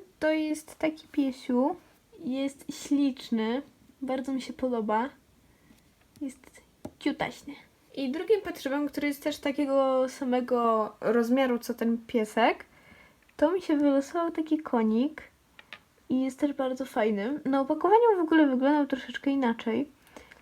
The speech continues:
Jak chcecie, to możecie później sobie porównać. I teraz z mniejszych, i tak, jeszcze mniejszych Pet Shopów były jeszcze dwa. I to jest taki pingwinek.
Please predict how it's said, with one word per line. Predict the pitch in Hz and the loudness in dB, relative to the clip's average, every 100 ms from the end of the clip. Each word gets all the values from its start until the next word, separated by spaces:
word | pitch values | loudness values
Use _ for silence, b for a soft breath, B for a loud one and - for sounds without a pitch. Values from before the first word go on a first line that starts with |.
| B _ | B _
Jak | - | -8
chcecie, | - 254 254 | -6 -4 -2
to | 247 | 2
możecie | 247 247 247 | 2 2 -2
później | 247 240 | 0 0
sobie | 240 233 | 2 -2
porównać. | 220 233 214 208 247 - - b b - | -2 -2 -2 -2 -4 -6 -18 b b -8
I | - | -6
teraz | 311 381 330 | -2 0 0
z | 285 | 2
mniejszych, | 277 302 349 359 320 - 233 240 B B B B | 2 2 2 0 -2 0 2 2 B B B B
i | 247 | -2
tak, | 233 214 - | 4 4 6
jeszcze | 311 320 359 | 4 4 4
mniejszych | 330 285 302 294 285 | 4 6 6 4 4
Pet | 254 247 | 2 2
Shopów | 233 247 262 | 2 4 4
były | 226 233 | 2 4
jeszcze | 247 - | 2 0
dwa. | 233 202 220 240 - _ _ _ B B B B - _ | 2 4 4 2 -12 _ _ _ B B B B -20 _
I | - 254 247 - | 2 4 4 0
to | |
jest | 277 269 247 - - - - _ _ _ _ | 0 2 0 -2 -12 -20 -20 _ _ _ _
taki | 302 - _ | -12 -12 _
pingwinek. | - 294 285 285 233 220 277 - | -6 -6 -4 -2 -2 -2 -6 -10